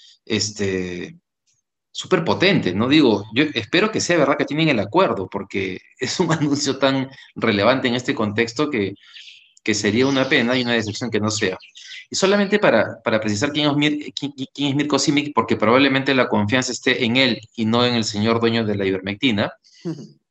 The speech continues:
Speaker 1: Mirko Simic es una, es un científico que tiene un posgrado, un P H D, un P H D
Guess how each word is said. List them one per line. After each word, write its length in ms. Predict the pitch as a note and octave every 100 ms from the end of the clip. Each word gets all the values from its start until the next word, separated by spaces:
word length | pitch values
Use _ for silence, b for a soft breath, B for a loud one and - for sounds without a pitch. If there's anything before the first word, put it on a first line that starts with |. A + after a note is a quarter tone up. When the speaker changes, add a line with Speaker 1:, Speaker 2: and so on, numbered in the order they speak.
| _ _ - -
Speaker 1:
Mirko 260 | D3 D#3+
Simic 480 | D#3+ D#3 C#3 C#3 -
es 300 | B2 A2+ -
una, 380 | B2+ C3+ B2 A#2
es 80 | -
un 80 | C3
científico 500 | A#2+ G2+ C#3 C#3 A2
que 120 | G2
tiene 160 | A2+
un 100 | A#2+
posgrado, 760 | A#2+ A2 A#2 A#2 G#2 G2+ E3 G#3
un 120 | A2+ G#2+
P 160 | B2
H 120 | A2+
D, 180 | A2 B2+ B2
un 100 | A2
P 260 | C3 A#2+
H 140 | A2 -
D 220 | A#2+